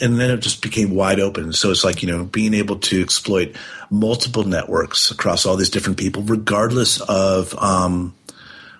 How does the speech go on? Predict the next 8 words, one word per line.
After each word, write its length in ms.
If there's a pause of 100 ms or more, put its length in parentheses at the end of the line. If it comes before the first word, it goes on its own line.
(160)
what 240
silly, 760
uh, 60
usernames 540
they 100
chose 280
to 100
use. 540